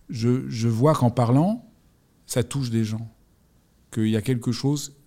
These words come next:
qui demande qu'à s'éveiller. Le nombre de gens qui ont lu Foutez-vous la paix, qui ont dit, « Ah oui, c'est vrai, je peux me foutre la paix, c'est vrai. » Le nombre de gens qui m'ont dit que ça a changé leur vie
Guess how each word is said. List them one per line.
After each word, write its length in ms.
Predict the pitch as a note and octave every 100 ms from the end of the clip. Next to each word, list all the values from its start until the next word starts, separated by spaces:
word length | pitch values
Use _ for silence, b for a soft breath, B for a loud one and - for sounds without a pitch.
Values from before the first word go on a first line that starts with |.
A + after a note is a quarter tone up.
| _
qui 120 | -
demande 280 | A2+ A2+ B2
qu'à 140 | A#2+ A2+
s'éveiller. 560 | - G#2+ G#2+ G2+ G2+ - _ b b b b b
Le 100 | A2
nombre 320 | A2+ C3+ A#2+
de 140 | A#2 A2+
gens 180 | A#2+ A#2
qui 100 | A2
ont 80 |
lu 100 | A2
Foutez-vous 440 | G#2+ A#2 A2+ G#2+ A2
la 120 | A2
paix, 180 | G#2 A#2
qui 80 | G#2+
ont 40 |
dit, « 100 | A2 -
Ah 140 | G2+
oui, 140 | A2+ A#2
c'est 160 | A#2+
vrai, 300 | G#2+ G#2+ G#2+
je 120 | - -
peux 100 | A2+
me 80 |
foutre 200 | A2 B2
la 100 | A2
paix, 180 | G#2+ G#2+
c'est 180 | G2+ G#2+
vrai. » 240 | G#2+ G2+ - b b b b b -
Le 80 | A#2
nombre 220 | C#3 C#3
de 80 | A#2
gens 120 | B2+
qui 140 | A#2
m'ont 120 | A2
dit 140 | A2 A#2+
que 60 |
ça 80 | A2
a 40 | G2+
changé 380 | B2 A#2 A2
leur 200 | G#2+ A2
vie 260 | G2+ G2+